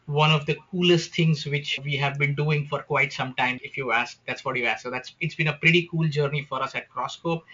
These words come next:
I personally, and also at a,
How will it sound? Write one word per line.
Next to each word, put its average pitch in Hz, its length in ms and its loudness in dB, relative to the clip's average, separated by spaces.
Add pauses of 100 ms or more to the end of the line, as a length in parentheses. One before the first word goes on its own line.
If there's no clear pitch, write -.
(340)
I 156 160 8
personally, 165 560 4
and 151 140 6
also 156 400 2
at 143 180 0
a, 135 360 0